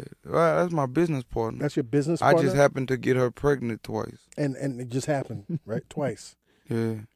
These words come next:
Speaker 2: But she, y'all look like y'all have an amazing relationship.
Speaker 1: We do that. Like, people be like, "You marrying a girl?" No, that's, like, my best friend.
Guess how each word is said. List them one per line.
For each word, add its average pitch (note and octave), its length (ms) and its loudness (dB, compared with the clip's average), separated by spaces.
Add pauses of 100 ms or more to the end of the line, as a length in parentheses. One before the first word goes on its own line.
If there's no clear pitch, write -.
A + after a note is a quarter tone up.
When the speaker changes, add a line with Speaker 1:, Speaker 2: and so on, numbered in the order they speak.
(220)
Speaker 2:
But D#3+ 180 4
she, A3 300 -6
y'all G3+ 380 6
look F#3+ 240 0
like D#3 180 0
y'all D3+ 140 2
have D3 180 -2
an B2 120 -6
amazing A#2+ 600 -4
relationship. G#2+ 440 -8 (460)
Speaker 1:
We C3 120 4
do D#3 260 6
that. D3+ 240 4 (320)
Like, D3+ 240 6
people D#3 220 0
be C3+ 100 4
like, B2 220 2
"You C#3+ 80 -4
marrying C3+ 460 2
a A2+ 60 -2
girl?" - 220 -4
No, D3+ 320 2
that's, D3+ 260 2
like, - 220 2
my C#3 180 -2
best C3+ 300 2
friend. D3 380 -2